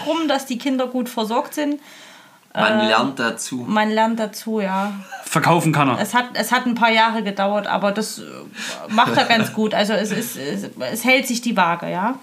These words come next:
Speaker 3: Jetzt hast du ja eben schon gesagt, Marco hat damals nicht geangelt, als ihr euch kennengelernt habt. Hättest du ihn denn auch genommen,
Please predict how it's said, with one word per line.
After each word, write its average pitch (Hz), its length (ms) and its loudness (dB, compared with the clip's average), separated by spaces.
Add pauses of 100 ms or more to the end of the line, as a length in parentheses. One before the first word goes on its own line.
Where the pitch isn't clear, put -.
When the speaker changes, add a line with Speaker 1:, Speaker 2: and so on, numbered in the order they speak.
(640)
Speaker 3:
Jetzt - 240 0
hast 151 180 0
du 170 60 4
ja 135 100 4
eben 175 360 4
schon 123 220 0
gesagt, 101 580 -2 (420)
Marco 117 560 0
hat 110 160 -2 (140)
damals 170 840 2 (240)
nicht 139 540 0
geangelt, 151 540 0
als 135 220 0
ihr 151 100 4
euch 160 260 -2
kennengelernt 104 720 0
habt. - 260 -14 (1160)
Hättest 190 540 0
du 180 120 2
ihn 151 160 0
denn 117 180 0 (120)
auch 208 400 0
genommen, 113 520 2